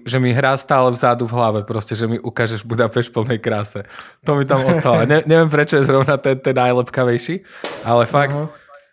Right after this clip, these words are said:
Speaker 1: eh, aj po schodoch som si nesol bicykel a chcel som ukazovať <laughs> Budapešť.
Speaker 2: Mhm. Akože
Speaker 1: A,
Speaker 2: z
Speaker 1: a
Speaker 2: tých skladieb, čo sú, čo sú vonka, je to jednoznačne moja najprepracovanejšia skladba.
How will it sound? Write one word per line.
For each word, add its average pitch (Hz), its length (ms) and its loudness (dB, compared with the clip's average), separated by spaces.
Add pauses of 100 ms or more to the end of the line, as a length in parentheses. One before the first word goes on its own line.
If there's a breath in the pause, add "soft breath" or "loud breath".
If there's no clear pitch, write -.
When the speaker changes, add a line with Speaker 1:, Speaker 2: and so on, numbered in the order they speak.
Speaker 1:
eh, 120 440 2 (160)
aj 123 160 0
po 147 140 0
schodoch 135 320 -6
som 127 120 -14
si - 160 -16
nesol 127 260 -10
bicykel 131 520 -4
a 117 340 -2 (520 loud breath)
chcel 143 200 -4
som 151 180 -4
ukazovať 131 460 -2 (120)
<laughs> 147 120 0
Budapešť. 123 520 -6 (840 loud breath)
Speaker 2:
Mhm. 147 340 -2 (1200 loud breath)
Akože 156 220 2
Speaker 1:
A, 185 60 2
Speaker 2:
z 139 40 4
Speaker 1:
a 226 40 4
Speaker 2:
tých 226 140 2
skladieb, 196 340 2
čo - 160 -2
sú, 185 240 0
čo - 140 -4
sú 175 160 -2
vonka, 165 320 2
je 160 100 6
to 160 140 0
jednoznačne 156 500 0
moja 139 220 0
najprepracovanejšia 131 840 -4
skladba. 120 460 -6